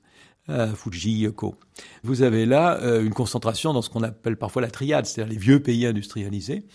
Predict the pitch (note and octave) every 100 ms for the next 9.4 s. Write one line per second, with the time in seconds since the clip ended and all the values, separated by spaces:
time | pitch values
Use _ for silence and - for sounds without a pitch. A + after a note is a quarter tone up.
0 | - - - D3 C#3+ D3 B2 D3+ D#3+ -
1 | A2 A2+ B2+ D#3+ E3+ - C#3+ B2+ - A#2+
2 | A#2 B2+ G#2+ G2+ G#2+ A2+ A2 - G#2+ -
3 | - C#2 - - G#2+ G#2 - E3+ F#2 G2
4 | _ - - G#2+ - A2 B2+ E3 F3+ -
5 | A2+ B2+ D3 B2+ A2+ G2+ B2 A#2+ G#2+ G#2
6 | G2+ B2+ F3+ G#3 - - - A2 A#2 G#2
7 | F2+ - - F3+ G#3+ - D3 - - -
8 | A#2+ A#2 A2+ A#2+ A#2 G#2 G#2 B2+ A2 G#2
9 | G#2 A#2+ D3+